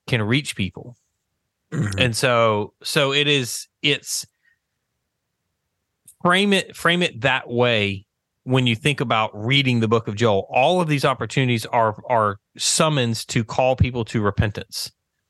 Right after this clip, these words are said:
Speaker 1: which is
Speaker 2: Right.
Speaker 1: what Jesus came to do in the New Testament.
Speaker 2: Yeah.
Speaker 1: So the prophets serve as an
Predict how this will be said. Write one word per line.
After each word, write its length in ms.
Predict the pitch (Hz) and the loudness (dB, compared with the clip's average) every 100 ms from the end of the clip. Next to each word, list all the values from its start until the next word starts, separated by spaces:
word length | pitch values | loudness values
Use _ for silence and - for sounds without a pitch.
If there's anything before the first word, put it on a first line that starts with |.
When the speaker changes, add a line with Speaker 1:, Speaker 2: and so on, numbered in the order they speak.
| _ _ _ _ _ | _ _ _ _ _
Speaker 1:
which 240 | 127 123 | 0 2
is 100 | 147 | 2
Speaker 2:
Right. 100 | 123 | 4
Speaker 1:
what 140 | 135 110 | 2 2
Jesus 380 | 135 135 127 - | 0 0 -2 0
came 220 | 110 101 | 0 0
to 100 | 107 | 0
do 360 | 120 107 101 - - | 2 2 -2 -6 -2
in 140 | 113 | 0
the 80 | 101 | 2
New 120 | 98 | 0
Testament. 580 | - 113 - 87 - - _ _ _ _ _ _ _ _ _ | 0 -4 -6 -14 -18 -20 _ _ _ _ _ _ _ _ _
Speaker 2:
Yeah. 160 | - 80 | -4 -2
Speaker 1:
So 300 | - 117 113 127 | 0 -2 -2 -4
the 140 | 117 | -2
prophets 420 | 143 143 135 - | 0 0 -2 -4
serve 400 | - 170 151 117 | 0 2 2 0
as 240 | 113 120 110 | 0 0 0
an 200 | 104 | -2